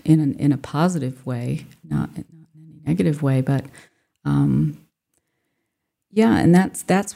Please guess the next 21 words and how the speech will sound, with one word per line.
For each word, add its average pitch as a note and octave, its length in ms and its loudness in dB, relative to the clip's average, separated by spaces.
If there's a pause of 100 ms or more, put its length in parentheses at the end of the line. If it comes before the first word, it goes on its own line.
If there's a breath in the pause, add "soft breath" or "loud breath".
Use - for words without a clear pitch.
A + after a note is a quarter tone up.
what E3+ 240 -2
makes E3+ 880 2 (100)
a D#3 260 2
children, E3 560 0
and D#3+ 140 -6
I F#3 160 -2
would F#3+ 240 -6
be D3 140 0
interested D#3 400 -2
in C#3+ 160 4
a D3+ 80 -4
children's D3 480 0
picture - 460 -2
book, - 360 -8 (220)
which D3 260 -10
is D#3+ 160 -2
even D3+ 300 4
more D#3+ 640 4 (440 loud breath)
edited C3 500 2
down, C3+ 540 0 (160)
um, E3 560 -2